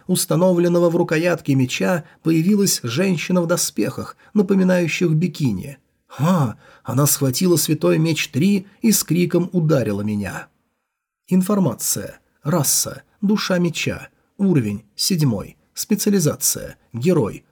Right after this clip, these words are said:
Опыт пятьсот процентов. Навыки. Интерпретация А.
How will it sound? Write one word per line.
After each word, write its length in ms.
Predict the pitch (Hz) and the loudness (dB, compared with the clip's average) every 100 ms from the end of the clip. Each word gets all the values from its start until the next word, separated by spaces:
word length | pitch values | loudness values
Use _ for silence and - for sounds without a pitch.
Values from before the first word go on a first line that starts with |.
| - | -2
Опыт 320 | 208 208 202 | 0 2 -2
пятьсот 400 | 190 180 180 - | -4 -4 -4 -2
процентов. 680 | 170 165 - 104 - - - _ - | -2 -2 -2 -4 -8 -18 -18 _ -8
Навыки. 600 | 170 170 107 - - - _ - | -2 0 0 -6 -16 -16 _ 0
Интерпретация 960 | 202 185 190 180 175 180 170 - 180 180 | 2 4 0 0 0 0 0 -2 -2 -2
А. 240 | 147 - | -6 -6